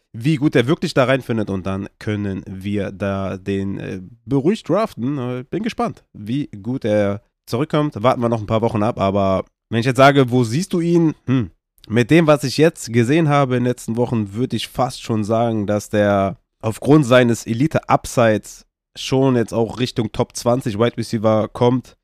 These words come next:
Ich glaube, das ist sogar auch sein Ceiling, wo ich ihn draften würde, weil mir es dann doch ein bisschen zu sneaky wäre, da jetzt nur mich auf Videos zu verlassen, ja. Ich würd schon auch gerne Game Speed mal sehen dann von ihm, ne, bevor ich den na-, noch höher nehme.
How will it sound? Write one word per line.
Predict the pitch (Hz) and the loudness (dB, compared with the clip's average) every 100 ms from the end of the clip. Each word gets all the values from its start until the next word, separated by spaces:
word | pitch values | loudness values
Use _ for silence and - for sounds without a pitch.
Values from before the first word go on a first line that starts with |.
| _ | _
Ich | 110 | -4
glaube, | 139 143 | 2 4
das | 143 | 2
ist | 131 | 0
sogar | 127 135 | 2 4
auch | 120 | 4
sein | 120 117 | 2 2
Ceiling, | 101 - - 165 208 196 170 | -2 -8 -10 -6 -4 -4 -2
wo | 160 | -4
ich | 160 | -4
ihn | 151 | -4
draften | 139 147 - 135 131 | -2 -2 -2 -6 -4
würde, | 135 123 | -4 -2
weil | 107 110 113 113 113 113 110 104 | 0 2 4 4 4 4 2 0
mir | 110 113 | -2 -2
es | 104 | -2
dann | 110 110 | -2 0
doch | 123 - | -2 -2
ein | 113 101 | -6 -8
bisschen | - 139 - 123 - | -6 -6 -4 -6 -6
zu | - 120 120 117 117 117 113 104 - _ _ - | -10 -6 -4 -2 -2 -2 -2 -4 -8 _ _ -18
sneaky | - - 139 175 143 117 | -14 -6 -4 0 0 2
wäre, | 127 123 | 2 2
da | 117 113 110 104 98 _ _ _ | 2 4 4 2 0 _ _ _
jetzt | 113 - 123 | -6 -4 -2
nur | 131 143 151 | 2 4 4
mich | 135 123 | 4 2
auf | 117 110 | 0 0
Videos | 123 147 139 | -2 -2 -4
zu | 135 | -2
verlassen, | 135 123 123 123 120 123 | 0 0 -2 -4 -6 -6
ja. | 101 113 - _ _ | -6 -6 -8 _ _
Ich | - 123 | -10 -8
würd | - | -4
schon | 143 135 | 0 0
auch | 107 | 0
gerne | 120 117 | 0 0
Game | 90 113 143 | -2 -2 -2
Speed | - 143 131 | -2 -6 -2
mal | 135 | 0
sehen | 117 135 131 | 0 -2 -2
dann | 123 | -2
von | - 120 | -4 -4
ihm, | 127 | -2
ne, | 104 113 | -2 -4
bevor | 107 98 113 | -6 -4 -4
ich | - | -2
den | 107 | -4
na-, | 110 104 | -2 -2
noch | 101 127 135 | -4 -4 -4
höher | 127 | -4
nehme. | 123 123 123 | -4 -4 -4